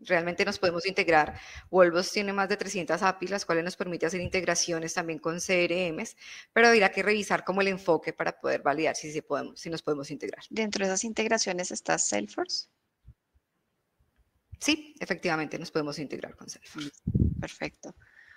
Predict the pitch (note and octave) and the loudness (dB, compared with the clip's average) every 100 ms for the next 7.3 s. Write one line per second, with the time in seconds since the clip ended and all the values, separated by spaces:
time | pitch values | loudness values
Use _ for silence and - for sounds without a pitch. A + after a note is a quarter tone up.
0 | _ - E3 E3+ E3+ D#3+ E3 D3+ D3+ D#3+ | _ -6 -2 2 2 2 0 -2 -2 -2
1 | F3+ F#3+ - E3+ F3 F#3+ F3 E3+ E3 A3 | -2 -2 -2 -2 0 0 4 6 6 4
2 | A3 - F#3+ E3+ D#3+ D#3+ E3+ - - F3 | -4 -2 2 8 10 10 6 2 2 4
3 | F3 G3 G3 F#3+ F#3+ A3 A3 A3+ A3+ G#3+ | 6 6 6 8 8 8 8 8 4 4
4 | F#3 F3 F3 F3 G#3 G3+ G#3 G#3+ - F3+ | 6 6 6 2 2 2 2 -2 0 4
5 | G#3 G#3 G3 F3+ D#3+ - F#3 F#3 F3 - | 4 0 -2 0 0 -2 -6 -6 -2 2
6 | F3+ G#3+ - - - - _ A#3+ A#3+ G3+ | 2 0 -8 -12 -20 -20 _ 4 6 6
7 | G3 A3 | 6 4